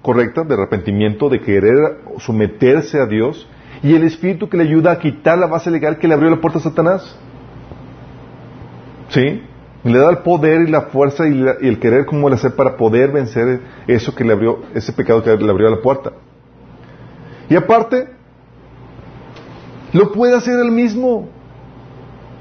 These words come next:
Pues tiene poder sobre los, sobre los demonios que él permitió por la autoridad que recibió en Cristo.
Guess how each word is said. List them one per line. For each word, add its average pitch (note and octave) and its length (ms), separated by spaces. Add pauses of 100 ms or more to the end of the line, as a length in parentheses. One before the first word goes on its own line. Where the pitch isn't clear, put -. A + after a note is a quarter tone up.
(1040)
Pues G#3+ 220
tiene G#3 600 (240)
poder E3+ 420
sobre F3+ 240
los, D#3+ 240 (320)
sobre D3 160
los C#3 80
demonios D3+ 320
que - 360
él D#3 380 (140)
permitió B2+ 560 (200)
por C3 120
la B2+ 80
autoridad A#2+ 400
que C#3 100
recibió A#2 300
en A2+ 80
Cristo. B2+ 360